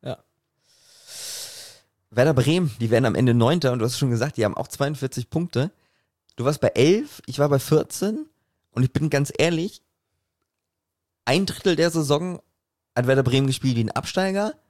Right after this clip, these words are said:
Speaker 2: ein Drittel haben sie gespielt wie normaler Bundesligist und ein Drittel der Saison haben sie kurz vor Champions League gespielt.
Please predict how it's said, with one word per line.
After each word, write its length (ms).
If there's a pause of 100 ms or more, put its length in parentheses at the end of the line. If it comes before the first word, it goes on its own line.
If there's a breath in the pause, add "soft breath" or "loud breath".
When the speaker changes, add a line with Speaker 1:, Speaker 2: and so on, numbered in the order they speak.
(440)
Speaker 2:
ein 220
Drittel 340
haben 140
sie 400
gespielt 460
wie 500
normaler 380
Bundesligist 580
und 160
ein 160
Drittel 240
der 140
Saison 300
haben 100
sie 80
kurz 180
vor 100
Champions 320
League 140
gespielt. 440